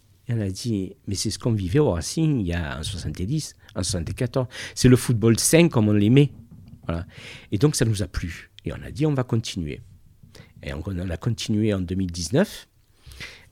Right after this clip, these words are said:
Euh, là encore, on était dans le moule puisqu'il y avait la Coupe du Monde féminine en deux mille dix-neuf et donc on était un petit peu en amont de ça.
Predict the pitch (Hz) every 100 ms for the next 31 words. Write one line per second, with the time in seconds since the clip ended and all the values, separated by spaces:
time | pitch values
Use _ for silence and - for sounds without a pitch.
0 | - 101 98 95 90 123 120 117 - 135
1 | 107 104 107 131 110 113 107 113 127 156
2 | 135 98 - - - 101 90 78 - 113
3 | 87 92 95 82 92 87 90 95 85 78
4 | 76 82 82 80 127 127 - 95 85 87
5 | 82 78 - 76 78 - - - 69 71
6 | 69 78 76 76 - 233